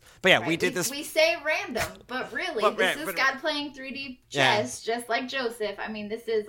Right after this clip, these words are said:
Speaker 2: all the pieces falling into place for such a time as this, right?
Speaker 1: Right. And so it told, like,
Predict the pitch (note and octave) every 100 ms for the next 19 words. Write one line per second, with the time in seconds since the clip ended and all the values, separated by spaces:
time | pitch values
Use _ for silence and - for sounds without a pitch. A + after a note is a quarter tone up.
0 | - G#3 A#3 C4 C4 C#4 B3+ B3 - A#3+
1 | A#3 A#3+ A#3+ A#3 - C4 G3 F3 F3+ -
2 | _ _ G#3+ A#3+ B3 G#3+ G#3 A#3+ A3+ G3+
3 | F#3+ - - - _ - _ G3+ F#3+ C#3
4 | G#2+ - _ _ _ _ - G#3+ G#3+ B3+
5 | - A#3 F#3 G#3+ G3+ -